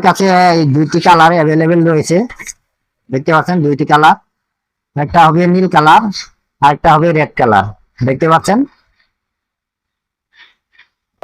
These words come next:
এই দুইটি কালার আমাদের কাছে অ্যাভেলেবেল রয়েছে। যারা হোলসেল নেবেন, স্ক্রিনে দেওয়া নাম্বার রয়েছে, এই নাম্বারে যোগাযোগ করে আপনি সারা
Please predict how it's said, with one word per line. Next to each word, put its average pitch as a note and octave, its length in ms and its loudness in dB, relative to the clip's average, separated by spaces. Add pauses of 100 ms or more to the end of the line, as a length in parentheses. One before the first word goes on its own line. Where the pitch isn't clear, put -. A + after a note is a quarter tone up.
(520)
এই D#3+ 140 -4
দুইটি F#3 280 -6
কালার F#3+ 280 4
আমাদের F3+ 260 0
কাছে F#3 180 -2
অ্যাভেলেবেল F3+ 440 0 (100)
রয়েছে। F3+ 240 0 (280)
যারা D#3+ 200 4 (120)
হোলসেল D#3+ 320 -2
নেবেন, F#3+ 220 0 (180)
স্ক্রিনে E3+ 280 -2
দেওয়া F3 200 0
নাম্বার D#3 260 2
রয়েছে, F3+ 300 -2
এই F3 120 0
নাম্বারে D#3 300 0
যোগাযোগ F3+ 320 2
করে F3 160 0
আপনি D3 140 -2 (160)
সারা F3+ 240 2